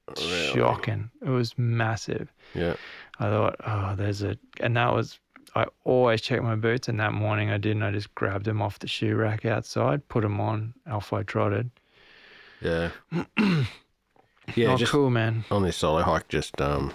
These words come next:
Speaker 2: <clears throat>
Speaker 1: a couple of weeks ago, I pulled my sock on and slept all night, but through the night I started getting a really itchy toe. Like, you, you know, I just thought, "Oh, I've got an itchy toe." I'm scratching it. I started to really <laughs> scratch it. And then,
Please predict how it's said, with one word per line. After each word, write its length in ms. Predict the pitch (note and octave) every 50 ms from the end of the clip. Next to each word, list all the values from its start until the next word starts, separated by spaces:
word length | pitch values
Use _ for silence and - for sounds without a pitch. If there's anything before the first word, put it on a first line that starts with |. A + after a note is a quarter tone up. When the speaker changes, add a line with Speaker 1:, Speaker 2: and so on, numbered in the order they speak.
| -
Speaker 2:
<clears throat> 200 | F3 F3 - _ -
Speaker 1:
a 80 | E3+
couple 180 | D3+ C3 A#2 D#2
of 60 | D2
weeks 180 | D2+ D#2 - -
ago, 260 | D#2 C#2 D#2+ D2 D2
I 60 | C#2
pulled 240 | - - - C#2 B1+
my 80 | C#2
sock 320 | - - - D2+ D2 - -
on 220 | D2 C#2+ C#2 C#2+
and 220 | C#2+ C2+ C2+ C2 - - _ _ _ _ _ _ _ _ _ _ _ _ _ - - - _ _ _ - -
slept 340 | - - - G2+ - - -
all 140 | D2+ D2+ D2+
night, 400 | D2+ D2+ D2+ D2+ C#2+ C2+ C2+ - _
but 200 | - - - _
through 240 | - - G#2 G2+ G2+
the 100 | F2+ F2
night 400 | E2 E2 D#2 D#2 D#2 D#2 D#2 - _ _ _ _
I 60 | -
started 540 | - - - - C#2+ C#2 D2 C#2+ C2+ B1 - _ _ - _ -
getting 320 | E2 - D#2 D2+ D#2 D2+
a 60 | C#2+
really 320 | C2+ D2+ E2 - - D2+ C#2+
itchy 240 | C2 - - - C2+
toe. 500 | - - - - - C2+ F2+ B2 D3 D3 - - - -
Like, 300 | - C2 B1 B1+ - -
you, 100 | - - - - - - _ _ _ _ _ _ -
you 80 | - C#2 -
know, 140 | - F#2+ - - - - _ _
I 60 | - D2+
just 160 | D#2 D2+ -
thought, 140 | - - -
"Oh, 100 | D2 C#2+
I've 120 | - -
got 100 | D2+ C#2
an 60 | C2 C2
itchy 120 | - C#2+
toe." 340 | C#2 - - C#2+ D2 D2+ - -
I'm 100 | - -
scratching 440 | - - - - - - - D#2+
it. 140 | D2+ - - _ _ _ - -
I 160 | - - -
started 340 | - - - - B1+ C2 -
to 60 | - C2
really 160 | C2+ A#1+ -
<laughs> 100 | - -
scratch 340 | - - - - - - -
it. 140 | A#2 -
And 160 | - F#2 F2+ F#2
then, 200 | F#2+ F#2 F#2